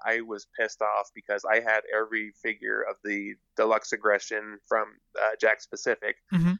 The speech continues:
Speaker 1: and I was just like, "Oh, I'm not gonna do this again." So
Speaker 2: Mm-hmm.
Speaker 1: I was just saying, "Screw it," and I was just collecting C M Punk figures 'cause he was my favorite at the time.
Speaker 2: Mm-hmm.
Speaker 1: And then, uh, once Shinsuke, uh, came over to W W E, I got his Defining Moment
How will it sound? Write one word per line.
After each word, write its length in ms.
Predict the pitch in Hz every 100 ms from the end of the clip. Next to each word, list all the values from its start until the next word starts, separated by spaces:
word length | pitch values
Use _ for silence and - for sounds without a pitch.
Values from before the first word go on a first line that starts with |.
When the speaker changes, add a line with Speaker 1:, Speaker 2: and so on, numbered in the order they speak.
| -
Speaker 1:
and 200 | 104 104
I 100 | 107
was 180 | 107 107
just 160 | 107 110
like, 120 | 110
"Oh, 100 | 143
I'm 120 | 113 175
not 140 | 131
gonna 160 | 110 107
do 120 | 104 98
this 200 | 117 -
again." 720 | - 110 107 - - - 160
So 120 | 139
Speaker 2:
Mm-hmm. 80 | 110
Speaker 1:
I 80 | 101
was 180 | 101 110
just 200 | 113 -
saying, 180 | 113 110 104
"Screw 360 | - 143 131 120
it," 60 |
and 80 | -
I 60 | 117
was 140 | 117
just 180 | 131 -
collecting 420 | - 117 - 107 104
C 240 | - 107
M 160 | 101 -
Punk 260 | 123 127 _
figures 400 | 107 104 101 -
'cause 160 | 104 -
he 100 | 113
was 160 | 107
my 120 | 107 104
favorite 360 | 120 110 107
at 100 | 104
the 80 | 113
time. 360 | - 110 110 110 _ _ _ -
Speaker 2:
Mm-hmm. 220 | 160 143 147 -
Speaker 1:
And 180 | 131 135
then, 240 | 131 127 123
uh, 340 | 113 107 101 - - - - -
once 400 | 143 - - - -
Shinsuke, 1040 | - 143 156 - - 123 113 110 117 123
uh, 200 | 110 104
came 240 | - 127 117
over 200 | 113 110
to 80 | 104
W 280 | 107 110
W 340 | 107 101 104 104
E, 180 | 104 110
I 100 | 104
got 220 | 113 104
his 160 | 123 110
Defining 440 | 107 - 113 107
Moment 300 | 110 110 110